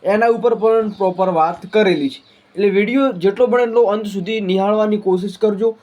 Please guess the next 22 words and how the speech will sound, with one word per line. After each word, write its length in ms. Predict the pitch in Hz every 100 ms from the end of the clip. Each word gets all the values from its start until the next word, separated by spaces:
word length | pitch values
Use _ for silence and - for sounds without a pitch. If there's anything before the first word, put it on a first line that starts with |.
| _ -
અને 140 | 185
તમારા 300 | 190 190 202
મિત્ર 320 | 180 180 240
સર્કલમાં 480 | 226 220 214 208 208
જો 200 | 185 214
કાયમી 360 | 208 175 175 208
ભરતીની 420 | 165 156 196 190
રાહ 160 | 170 175
જોઈને 280 | 170 180
બેઠા 320 | 175 160 170 160
છે 140 | 139 - _ _ _
તો 80 | 190
એમને 220 | 185 202
પણ 280 | 196 202 202 -
અવશ્ય 380 | 170 185 180 175
શેર 240 | 185 160
કરજો. 400 | 135 131 127 117 - _ _ -
તો 60 |
શું 240 | 208 254 269
અપડેટ 320 | 196 214 247
છે 120 | 180
આપણે, 240 | 233 226